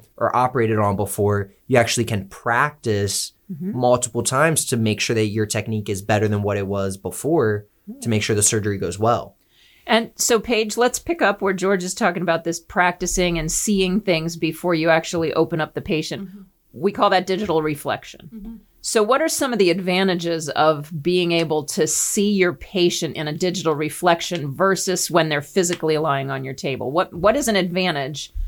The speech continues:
Speaker 2: of, of the V R piece?
Speaker 3: You get to hit that redo button. <laughs> You get to, um,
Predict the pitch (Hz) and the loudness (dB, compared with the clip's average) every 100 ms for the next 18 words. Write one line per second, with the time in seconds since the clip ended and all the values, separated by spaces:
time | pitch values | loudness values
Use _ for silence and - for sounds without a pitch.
0 | - - - 156 156 143 143 - - 160 | -6 -8 -2 2 2 2 -4 -14 -4 -2
1 | 139 185 160 170 160 175 196 190 156 - | 0 -2 -2 0 2 2 0 -6 -14 -16
2 | - 208 196 240 240 208 214 220 190 180 | -18 -14 -2 -2 0 -4 -4 -2 -2 -2
3 | 208 214 202 180 147 180 214 208 208 247 | -4 0 0 0 -2 -2 0 0 0 0
4 | 165 - 220 208 - 190 180 170 | 0 0 0 0 0 -2 -2 -6